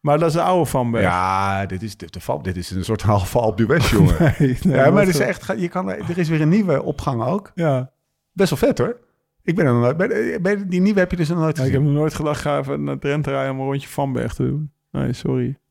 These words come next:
Speaker 2: Nou.
Speaker 1: Ja.
Speaker 2: Ik zou er eigenlijk best een keertje heen, want misschien dat ik dat wel doe. Ja, het is toch vet? Het is best <laughs> ja, vet. Ik ga jou niet over. <laughs> Oké, als er iemand met mij mee wil, naar de Van Berg een keertje. Bel even op.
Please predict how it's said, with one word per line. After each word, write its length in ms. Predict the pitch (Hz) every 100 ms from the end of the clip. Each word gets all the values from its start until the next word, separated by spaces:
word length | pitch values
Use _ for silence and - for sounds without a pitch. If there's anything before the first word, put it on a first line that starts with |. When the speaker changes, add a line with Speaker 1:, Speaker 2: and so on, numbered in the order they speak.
| _
Speaker 2:
Nou. 340 | - 180 294 - - _ _
Speaker 1:
Ja. 300 | 175 - - - _ _ _ - -
Speaker 2:
Ik 180 | 117
zou 140 | - 104
er 40 | 87
eigenlijk 300 | 85 92 92
best 160 | 98
een 60 | 101
keertje 260 | 92 85
heen, 140 | 95 147
want 120 | 127
misschien 240 | 120 131 104
dat 80 |
ik 60 | 90
dat 140 | 90
wel 80 | -
doe. 160 | 107 165 _ _ _
Ja, 160 | 294 320
het 120 | -
is 60 | -
toch 140 | 196
vet? 240 | 277 196 - _ _
Het 100 | -
is 160 | 196
best 320 | 196 240 - -
<laughs> 100 | _
ja, 120 | - -
vet. 240 | - 117 - -
Ik 60 | 170
ga 60 | 98
jou 160 | -
niet 100 | 98 98
over. 200 | - - - - 117
<laughs> 300 | - - 123
Oké, 280 | 120 104 - -
als 160 | - 120
er 80 | 135
iemand 260 | 151 123 139
met 140 | 135
mij 200 | 127 123
mee 260 | 127 151 151
wil, 280 | 160 170 - -
naar 200 | 131 139
de 100 | 120
Van 200 | 139 165
Berg 320 | 147 156 165
een 120 | 156
keertje. 500 | 165 175 165 - 147 - - - - 175 -
Bel 260 | 123 143
even 220 | 147 139
op. 220 | 127 95